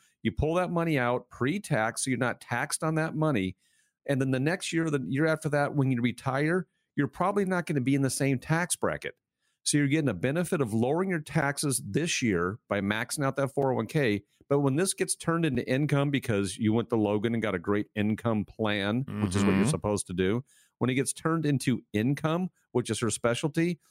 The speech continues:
Speaker 1: you're gonna pay less taxes going out. So it's a double benefit to max out that four oh one K as you get close.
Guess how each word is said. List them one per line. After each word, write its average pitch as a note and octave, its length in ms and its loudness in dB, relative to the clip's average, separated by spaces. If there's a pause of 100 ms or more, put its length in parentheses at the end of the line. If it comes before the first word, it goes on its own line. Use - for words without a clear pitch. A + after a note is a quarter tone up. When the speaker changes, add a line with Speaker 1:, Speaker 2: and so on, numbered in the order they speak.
(200)
Speaker 1:
you're C3 120 0
gonna D#3+ 160 0
pay D3+ 200 2
less C3 340 2
taxes C3 520 -2
going B2 320 0 (120)
out. B2+ 320 -2 (400)
So C#3 140 0
it's A#2+ 140 0
a A#2 40 0
double C3+ 400 -2
benefit B2 520 -2
to G#2+ 60 0
max A2+ 380 -2
out A2 140 -2
that G2 180 -2
four A2 180 0
oh G2+ 40 0
one G2 100 0
K A2 240 0
as F2 100 0
you F2+ 60 -4
get F#2 140 -2
close. F2+ 420 -4